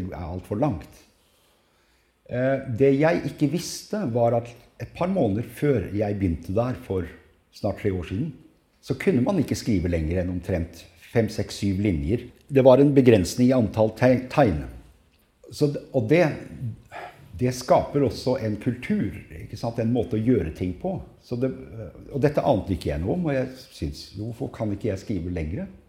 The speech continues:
Og jeg oppdaget at, eh, noe à la,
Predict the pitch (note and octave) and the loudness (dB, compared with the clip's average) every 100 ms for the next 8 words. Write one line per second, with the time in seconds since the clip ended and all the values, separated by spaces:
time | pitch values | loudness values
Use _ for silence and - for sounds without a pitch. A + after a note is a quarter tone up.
0 | _ _ _ _ - C#3 D3 C#3 E2+ - | _ _ _ _ 4 8 8 8 2 -8
1 | - _ _ _ _ _ _ - A#2 B2+ | -20 _ _ _ _ _ _ 0 6 6
2 | A#2+ - A2 G#2+ B2+ C3+ A2+ - - - | 4 2 4 6 6 2 -2 -6 -8 2
3 | A#2 A2+ A2 G#2 F#2 - - _ _ _ | 6 6 4 2 -2 -6 -14 _ _ _
4 | _ _ _ _ _ C3+ D3+ D3 B2 A2 | _ _ _ _ _ 2 6 6 6 6
5 | A#2 | 6